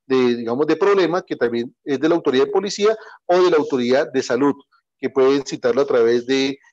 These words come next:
el hospital para que es un problema de salud, eh,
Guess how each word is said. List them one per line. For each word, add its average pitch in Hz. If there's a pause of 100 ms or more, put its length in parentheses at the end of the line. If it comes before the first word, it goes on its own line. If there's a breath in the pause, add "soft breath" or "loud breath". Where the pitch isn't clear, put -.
(140)
el 127
hospital 196
para 151
que -
es 123
un 135 (140)
problema 147
de 147
salud, 147 (400)
eh, 120